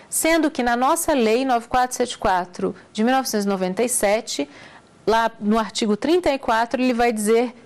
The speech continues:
que nenhum, trinta e três, o non-refoulement, e trinta e quatro, continuando o tema, dizendo que nenhum refugiado ou solicitante de refúgio pode estar sujeito a medidas, ah, compulsórias para ser retirado forçadamente do território nacional.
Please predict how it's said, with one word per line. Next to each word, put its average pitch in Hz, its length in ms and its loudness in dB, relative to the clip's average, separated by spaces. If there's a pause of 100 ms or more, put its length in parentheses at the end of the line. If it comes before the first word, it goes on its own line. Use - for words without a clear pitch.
(140)
que 226 320 0
nenhum, 247 640 2
trinta 302 320 -2
e 254 60 0
três, 247 480 0
o 233 80 2
non-refoulement, 220 800 0
e 247 80 0
trinta 262 340 -2
e 226 60 -2
quatro, 247 480 0
continuando 220 680 0
o 226 60 2
tema, 226 420 0 (360)
dizendo 233 500 0
que 196 260 -4 (280)
nenhum 254 800 2
refugiado 247 760 0
ou 262 60 2
solicitante 214 600 -2
de 214 40 0
refúgio 247 580 0 (280)
pode 247 340 2
estar 233 400 -2
sujeito 233 540 0
a 233 100 0
medidas, 233 920 0 (340)
ah, 214 180 2
compulsórias 262 1040 0
para 220 300 0
ser 208 160 -2
retirado 233 480 0
forçadamente 233 640 -2
do 226 80 -10
território 247 400 -2
nacional. 240 480 0